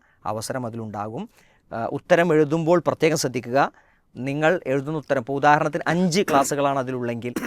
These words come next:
അഞ്ച് എന്നൊരു ഡിജിറ്റ് മാത്രമാണ്, ഒരു നമ്പർ മാത്രമാണ് നിങ്ങൾ, ആ, ട്രഷർ ഹണ്ടിൻ്റെ വിൻഡോയിൽ അടയാളപ്പെടുത്തേണ്ടത്.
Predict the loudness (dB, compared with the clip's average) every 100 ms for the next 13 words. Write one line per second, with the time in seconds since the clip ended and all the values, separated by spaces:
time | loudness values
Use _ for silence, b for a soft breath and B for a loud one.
0 | -12 -4 0 0 4 2 4 2 2 0
1 | 0 0 0 -2 0 2 2 0 0 -2
2 | -2 0 0 4 4 4 0 -2 -4 -6
3 | -8 -12 -14 -10 -4 -4 -6 b b b
4 | -6 -4 -4 -6 -2 -2 0 -2 -2 -4
5 | -4 -2 -4 -4 -6 -6 -2 0 0 -4
6 | -8 -8 -2 -2 -2 -4 -6 -6 -4 -6